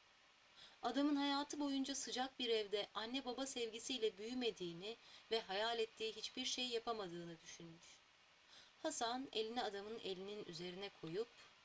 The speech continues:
"İzniniz olursa ben yetkilileri arayacağım. En azından bu soğukta size kapalı bir yer temin etsinler." demiş. Sokak adamı yine acı bir şekilde gülümseyip, "Ah temiz yürekli çocuk.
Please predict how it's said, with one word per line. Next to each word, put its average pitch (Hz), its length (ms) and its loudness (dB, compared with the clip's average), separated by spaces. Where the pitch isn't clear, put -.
"İzniniz 294 520 4
olursa 311 500 4
ben 277 320 2
yetkilileri 254 680 0
arayacağım. 170 540 -2
En 269 140 6
azından 208 540 2
bu 233 60 -2
soğukta 226 420 4
size 220 280 2
kapalı 233 380 -2
bir 269 140 2
yer 254 260 2
temin 180 280 -2
etsinler." 165 720 -6
demiş. 160 420 -12
Sokak 330 380 0
adamı 196 260 0
yine 262 220 2
acı 226 280 0
bir 202 80 -4
şekilde 165 420 -4
gülümseyip, 165 640 -4
"Ah 262 220 0
temiz 233 460 4
yürekli 190 400 0
çocuk. - 460 -10